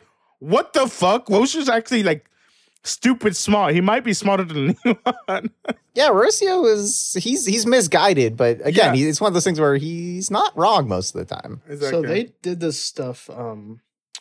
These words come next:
Speaker 3: did, they weren't doing this stuff at the beginning of, like, Gurren, were they?
Speaker 2: No.
Speaker 3: Like, explaining all this exposition dump and shit?
Speaker 2: Not really, no.
Speaker 1: I mean, we,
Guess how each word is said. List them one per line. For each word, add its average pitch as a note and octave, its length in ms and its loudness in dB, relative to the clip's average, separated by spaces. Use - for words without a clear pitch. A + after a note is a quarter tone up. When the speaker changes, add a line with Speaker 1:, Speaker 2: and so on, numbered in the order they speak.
Speaker 3:
did, D3 180 -4
they G#3 140 0
weren't F4 220 -2
doing A3 200 2
this F#3 120 -6
stuff E3 260 -4
at D3 40 -14
the B2+ 80 -8
beginning B2 520 -8
of, G#2+ 180 -12
like, A2+ 240 -10
Gurren, A2 420 -10
were B2 180 -8
they? E3 240 -6
Speaker 2:
No. G2+ 720 0
Speaker 3:
Like, C3 140 -4
explaining C3+ 480 -2
all B2+ 80 -2
this B2+ 180 -6
exposition B2 560 -6
dump B2+ 240 -4
and C3+ 100 -6
shit? C3+ 300 -4
Speaker 2:
Not A#2+ 320 2
really, F#2 340 0
no. F2 360 -4
Speaker 1:
I G3 80 0
mean, E3 480 -2
we, F3 220 -6